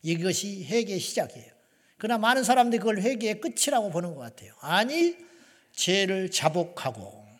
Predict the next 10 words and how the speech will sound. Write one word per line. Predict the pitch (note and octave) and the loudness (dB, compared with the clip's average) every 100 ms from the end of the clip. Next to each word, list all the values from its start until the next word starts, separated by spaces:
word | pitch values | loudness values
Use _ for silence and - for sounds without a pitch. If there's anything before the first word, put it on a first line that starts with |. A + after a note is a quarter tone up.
| _ - | _ -6
죄를 | - E3+ G#3 D4+ F#4 - - - _ _ _ | 0 2 2 0 -2 -6 -20 -20 _ _ _
버리는 | - D#3 D3+ A#2 G2+ | -4 0 0 -4 -10
자는, | - - - _ _ _ _ _ _ _ | -14 -18 -20 _ _ _ _ _ _ _
인정하고 | C#3 G3+ A#3+ A#3 A3 G#3+ A#3 A#3+ A#3 | -2 0 4 4 4 2 0 -2 -4
그 | - F#3+ | -4 0
행위를 | F#3+ C4+ A#3+ C4+ F4 E4+ - - - - | 2 2 0 2 0 -2 -14 -20 -20 -12
중단하여 | - F#3 B3+ A#3 G#3+ F#3+ G#3+ A3+ A#3 - | -4 -2 2 2 2 -2 -2 -4 -4 -8
버리는 | C3+ D3 D3 C#3 C3+ | -4 -2 -2 -4 -4
자는 | A#2+ B2 D#3 A#2+ F2+ - _ _ _ _ _ _ _ _ _ _ _ _ _ - - | -4 0 0 0 -10 -20 _ _ _ _ _ _ _ _ _ _ _ _ _ -20 -12
여호와께 | C3+ C#3 B2 - F#3+ B3 B3+ | -8 -6 -6 -8 -8 -8 -10